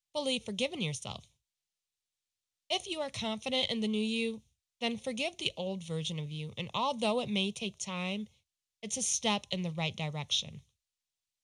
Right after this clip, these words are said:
Don't get caught up in discussions about your past because you don't want to get in that headspace. If people try to revive the old you, use that as an opportunity to discuss your growth in the new you. Take the lead on the conversation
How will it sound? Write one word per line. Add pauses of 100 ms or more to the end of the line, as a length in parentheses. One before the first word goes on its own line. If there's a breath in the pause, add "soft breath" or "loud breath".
(1400)
Don't
get
caught
up
in
discussions
about
your
past
because
you
don't
want
to
get
in
that
headspace. (1160)
If
people
try
to
revive
the
old
you, (220)
use
that
as
an
opportunity
to
discuss
your
growth (300 soft breath)
in
the
new
you. (1160)
Take
the
lead
on
the
conversation